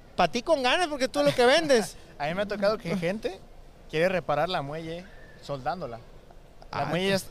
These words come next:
Speaker 2: ya se abrió
Speaker 1: sí.
Speaker 2: tanto después, o sea, ya se gastó el buje.
Speaker 1: Sí, pues sí.
Speaker 2: Y luego del buje sigue la muelle. Y la muelle va a una cierta medida que el buje tiene que estar a pre-, que tiene, tiene que entrar a presión. Y si no entra a presión, eh, genera juego.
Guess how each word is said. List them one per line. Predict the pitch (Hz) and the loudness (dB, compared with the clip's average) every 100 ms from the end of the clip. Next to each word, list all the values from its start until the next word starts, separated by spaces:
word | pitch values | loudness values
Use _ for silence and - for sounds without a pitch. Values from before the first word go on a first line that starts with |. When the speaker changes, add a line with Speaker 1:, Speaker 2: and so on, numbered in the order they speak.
| - | -4
Speaker 2:
ya | 156 | -2
se | 156 | 0
abrió | 165 147 139 | 2 4 2
Speaker 1:
sí. | |
Speaker 2:
tanto | 185 190 196 | 0 -4 -4
después, | 170 143 175 | -4 -4 -6
o | 151 | -2
sea, | 156 | 0
ya | 165 | 2
se | 185 196 | 2 2
gastó | 180 190 | 2 0
el | |
buje. | 165 135 - - | -2 -6 -10 -4
Speaker 1:
Sí, | 165 185 143 | -2 -2 -6
pues | - | -10
sí. | - | -4
Speaker 2:
Y | 147 | 0
luego | 143 151 180 190 | 2 4 4 4
del | 165 | 2
buje | 156 180 202 165 | 0 -2 -2 -2
sigue | 165 165 | 0 0
la | 165 | 2
muelle. | 170 151 - - - - - - - | 0 -2 -8 -16 -20 -20 -20 -20 -14
Y | 151 151 151 151 | -4 -2 -2 -2
la | 151 151 | 0 0
muelle | 175 202 | 2 2
va | |
a | 208 | 2
una | 208 | 0
cierta | 208 190 196 | -2 -2 -2
medida | 180 180 185 | -2 -2 -2
que | |
el | 151 | -4
buje | 147 156 | -6 -6
tiene | 151 143 | -6 -6
que | |
estar | 147 147 | -2 -2
a | |
pre-, | 147 - - - | -2 -6 -16 -12
que | 160 | -6
tiene, | 180 202 | -4 -4
tiene | 190 190 | -4 -4
que | 185 | -2
entrar | 180 | -2
a | 175 | -2
presión. | 147 127 143 131 113 - - - - - - - | -2 -6 -4 -4 -6 -14 -20 -20 -20 -20 -20 -12
Y | 143 | -6
si | 156 151 | -4 -2
no | 165 | -2
entra | 185 190 | 0 -2
a | |
presión, | 185 170 175 170 170 175 - - - - - | 0 -2 -2 -2 -4 -12 -20 -20 -20 -20 -14
eh, | 143 135 123 | -6 -6 -4
genera | 143 147 147 | -4 -2 -2
juego. | 165 139 | -4 -8